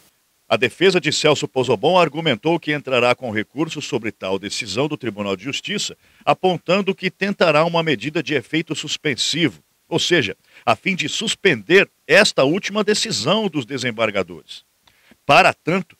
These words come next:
é necessário que o acórdão seja publicado. Ou seja, com a publicação, fica oficializada a cassação e a medida a ser impetrada ainda será analisada pelos desembargadores, mas com o Pozobon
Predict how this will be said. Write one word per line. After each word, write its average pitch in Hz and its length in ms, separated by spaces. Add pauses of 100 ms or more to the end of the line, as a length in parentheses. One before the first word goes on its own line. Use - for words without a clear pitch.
(140)
é 131 120
necessário 156 640
que - 140
o 170 80
acórdão 151 600
seja 147 320
publicado. 107 680 (400)
Ou 180 100
seja, 160 500 (400)
com 190 300
a 156 60
publicação, 135 720 (320)
fica 196 340
oficializada 160 1120
a 107 60
cassação 139 680 (260)
e 135 120
a 165 60
medida 175 520
a 160 40
ser 147 180
impetrada 120 680
ainda 147 380
será 113 300
analisada 143 680 (240)
pelos 208 320
desembargadores, 123 960 (280)
mas 113 320
com 101 180
o 101 40
Pozobon 135 600